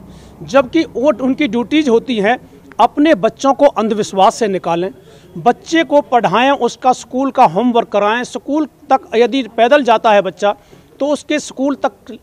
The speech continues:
उसके साथ जाएं, छुट्टी होने से पहले उसके गेट पर जा, स्कूल के गेट पर वहाँ पहुँच जाएं, बच्चे को अपने साथ लेकर आएं ताकि बच्चा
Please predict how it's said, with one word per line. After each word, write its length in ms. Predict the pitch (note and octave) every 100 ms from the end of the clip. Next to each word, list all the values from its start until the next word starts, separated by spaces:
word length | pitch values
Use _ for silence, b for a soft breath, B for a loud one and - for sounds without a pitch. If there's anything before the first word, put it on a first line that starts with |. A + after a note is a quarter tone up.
| A#3
उसके 220 | - B3+
साथ 320 | - G#3+ C4+
जाएं, 280 | F3 F#3+ G3 - b b b
छुट्टी 420 | - B3+ - E4
होने 340 | B3+ B3 C4+ D4
से 140 | - D#4
पहले 360 | - A3 A#3+ C#4+
उसके 240 | C#4 -
गेट 260 | G3+ A3+ B3
पर 160 | C4+ G#3
जा, 200 | G#3 G#3
स्कूल 280 | F#3 A#3 B3
के 100 | B3
गेट 200 | G#3+ A3+
पर 120 | C4
वहाँ 200 | A3+ G#3
पहुँच 260 | G#3 G3+ G#3
जाएं, 280 | G3+ F3+ G#3+ b b b b
बच्चे 300 | F#3 B3+ D4
को 100 | C#4
अपने 240 | C#4 C#4 C4+
साथ 280 | A#3 C#4+
लेकर 280 | A#3+ A3+ G#3+
आएं 160 | G3+ A#3+
ताकि 360 | - A#3 C4 D4+
बच्चा 400 | F#3+ - A#3+ A3+